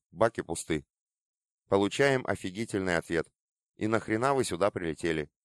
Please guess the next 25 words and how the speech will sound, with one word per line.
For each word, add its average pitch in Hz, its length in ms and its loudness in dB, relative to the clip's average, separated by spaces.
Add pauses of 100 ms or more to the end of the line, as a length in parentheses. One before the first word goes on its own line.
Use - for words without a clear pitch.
(380)
Причем 123 400 0
хрен 127 400 0
был 110 220 4
не 107 100 -4
закуской. 107 580 -4 (720)
После 139 320 2
почти 131 320 0
получасового 113 720 0
перерыва, 95 580 0 (100)
вместо 113 460 0
ответа 113 300 0
на 92 100 0
вопросы, 90 540 -2 (400)
дали 139 320 4
частоту 127 420 -4
командующего 110 720 0
авиации 98 600 0
фронта 117 500 -2
генерал-майора 95 880 0
Мичугина. 80 580 -6 (680)
Отдали 135 500 2
еще 113 380 -2
раз 123 140 0
шифровку. 98 600 -4 (420)
Ответ. 95 440 -2